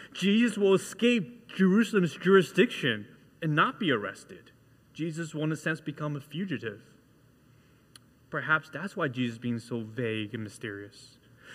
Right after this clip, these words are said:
Or perhaps there were, the Jews here are mocking Jesus. And they're saying, "Jesus, you claim to be the Messiah.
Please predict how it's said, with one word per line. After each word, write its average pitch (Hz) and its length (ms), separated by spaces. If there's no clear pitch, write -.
Or 226 140
perhaps 233 680
there 214 120
were, 208 440
the 220 100
Jews 233 340
here 190 140
are 208 140
mocking 190 480
Jesus. 107 640
And 170 160
they're 202 280
saying, 214 380
"Jesus, 180 580
you 190 200
claim 262 420
to 254 80
be 226 140
the 233 80
Messiah. 226 680